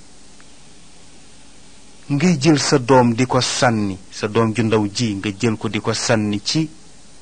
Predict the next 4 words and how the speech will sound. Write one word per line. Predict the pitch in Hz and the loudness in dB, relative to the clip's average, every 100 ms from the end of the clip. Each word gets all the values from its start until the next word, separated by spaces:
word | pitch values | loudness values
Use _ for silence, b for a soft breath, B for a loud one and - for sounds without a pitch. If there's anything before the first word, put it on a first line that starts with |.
| - | -18
dex | 120 117 - - | -6 -4 -4 -10
gi? | - - - - - - - - - - - - - - - - - | -20 -20 -20 -20 -20 -20 -20 -20 -20 -20 -20 -20 -20 -20 -20 -20 -8
Te | - 175 | 2 2
vague | 135 165 135 | 6 4 4